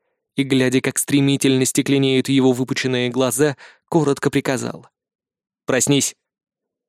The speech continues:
Звонкий щелчок пальцев прозвучал в оглушительной тишине, как удар хлыста. Или как раскат грома, раздавшийся посреди ясного неба. Неудивительно, что бородач с перепугу икнул и брякнулся на задницу от страха,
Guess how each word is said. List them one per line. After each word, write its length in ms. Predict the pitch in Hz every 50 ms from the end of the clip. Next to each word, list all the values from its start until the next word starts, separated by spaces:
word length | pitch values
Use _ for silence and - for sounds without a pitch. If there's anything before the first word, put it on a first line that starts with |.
| _ _ -
Звонкий 440 | - 131 135 151 196 233 240 - 202
щелчок 460 | 180 - 196 185 - - 214 - _
пальцев 400 | - 196 220 226 180 - 156 135
прозвучал 480 | - 156 143 123 143 156 - - 185 165
в 80 | 139
оглушительной 640 | 147 147 151 156 - - 196 175 165 147 143 143 139
тишине, 500 | - 156 147 - 190 208 233 247 220 - - - - _ -
как 180 | - 262 -
удар 220 | 247 - 196 175 160
хлыста. 640 | - - 165 175 - - - - - - - - _ _ _ _ _ _ _ _ _ _ _ _ _
Или 460 | - 139 175 220 247 277 294 294 285 -
как 240 | - - 185 175 -
раскат 360 | 202 196 - - 208 208 190
грома, 500 | 175 - 135 127 120 117 117 117 117 113 - - -
раздавшийся 680 | - 175 175 147 131 131 135 123 - - 135 127 - 139
посреди 380 | - 147 - - 147 135 131 135
ясного 400 | 123 123 123 - - 131 127 131
неба. 460 | 143 147 143 123 107 104 - - - _ _ _ _ _ _ _ _ _ _ -
Неудивительно, 680 | 233 262 277 269 226 262 262 277 269 - 196 156 143
что 160 | - - 165
бородач 400 | 151 156 151 151 165 180 170 -
с 40 | - -
перепугу 420 | 160 147 147 - 165 156 160 147
икнул 440 | 139 135 135 - 196 220 226 214 - - - - -
и 120 | - 262 247
брякнулся 560 | 214 226 226 208 - 196 196 180 170 - 185
на 140 | 170 160 147
задницу 520 | 143 170 175 156 139 131 120 - - 123
от 120 | 120 -
страха, 480 | - - 147 139 123 113 - - - -